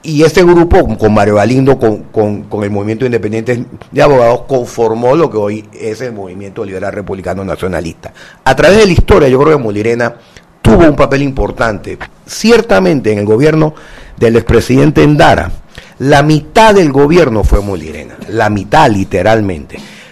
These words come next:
Pero el valor más importante que yo le doy histórico al Molirena fue que Molirena fue el que fue el que permitió que se cerraran las heridas de este país.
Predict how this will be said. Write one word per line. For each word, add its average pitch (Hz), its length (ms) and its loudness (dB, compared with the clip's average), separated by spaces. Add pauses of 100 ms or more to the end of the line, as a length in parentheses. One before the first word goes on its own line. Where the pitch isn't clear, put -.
Pero 160 400 2 (560)
el 160 400 -2
valor 180 420 4
más 240 200 4
importante 170 600 0
que 135 120 -4
yo 151 100 -2
le 160 80 0
doy 160 220 4
histórico 147 520 0
al 113 120 -2
Molirena 117 520 -6
fue 123 220 -6
que 143 100 -2
Molirena 120 460 0
fue 131 160 -4
el 135 60 -6
que 135 120 -2
fue 135 420 -6 (340)
el 123 160 -8
que 120 120 -6
permitió 113 520 -6
que 135 100 -6
se 113 160 -10
cerraran 113 680 -4
las - 340 -6
heridas 113 680 -4 (480)
de 101 160 -2
este 92 220 -4
país. - 460 -14